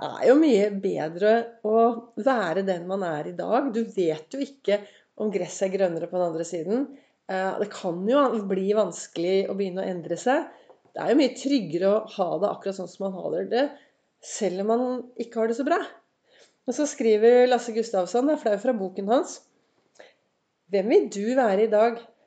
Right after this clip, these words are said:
Du kan alltid begynne å være på en måte som er litt ny.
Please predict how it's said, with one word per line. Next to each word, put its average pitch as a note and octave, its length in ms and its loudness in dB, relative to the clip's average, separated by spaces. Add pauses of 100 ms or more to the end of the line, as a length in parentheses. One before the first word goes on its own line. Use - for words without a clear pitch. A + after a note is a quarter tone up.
(640)
Du G3+ 100 -8
kan C4 300 -2
alltid G#3+ 500 0
begynne A3+ 640 0
å B3 140 0
være A3 440 0
på A#3 140 -2
en A#3 100 0
måte G#3+ 460 -2
som A#3 160 -6
er A#3+ 100 -2
litt C4+ 220 -4
ny. E4+ 140 4